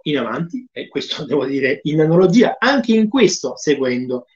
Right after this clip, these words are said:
eh, una, un, um, una, una strada che è stata presa anche dal, dal, um, dal, um, dalla D G R Friuli, ehm, Venezia Giulia, ed è questa qui che adesso vi faccio vedere, ve la faccio vedere belle grandi. Il requisito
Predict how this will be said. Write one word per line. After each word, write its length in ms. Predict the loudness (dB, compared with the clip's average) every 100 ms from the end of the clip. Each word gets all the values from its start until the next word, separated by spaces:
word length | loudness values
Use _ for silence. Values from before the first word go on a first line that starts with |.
| _
eh, 340 | -4 -2 0 -2
una, 320 | -2 0 0
un, 240 | -2 -4 -4
um, 500 | -4 -4 -4 -4 -6
una, 500 | -8 -6 -6 -6 -6
una 240 | -4 -4
strada 380 | -4 0 0 0
che 140 | -6
è 100 | -12
stata 280 | -6 0 0
presa 320 | 4 2 2
anche 240 | -4 -2 -2
dal, 340 | -2 -4 -8 -12 -20 -20 _
dal, 520 | 0 4 4 4 2
um, 240 | 2 2
dal, 640 | 4 6 6 6 4 0 -2
um, 220 | -2 0
dalla 180 | 2 4
D 100 | 2
G 280 | 2 2 2
R 140 | 0
Friuli, 440 | 0 0 2 -2 -6 -16 -20 _
ehm, 360 | -4 0 -2 -4 -10 _ -8 0
Venezia 460 | 0 -2 -6 -6
Giulia, 340 | -6 -4 -2 0
ed 140 | 0
è 80 | 2
questa 260 | 0 -2
qui 140 | -4 0
che 80 | 0
adesso 260 | 0 0
vi 120 | 0
faccio 280 | 0 -2 0
vedere, 380 | 0 0 -2 -4 -12 _ _ _
ve 220 | -2 2
la 80 | 2
faccio 240 | 2 -2 0
vedere 300 | 0 0 -2
belle 260 | -4 -6
grandi. 420 | -8 -12 -8 -8 -8 -16 _
Il 180 | 4 6
requisito 720 | 6 6 6 4 4 0 -6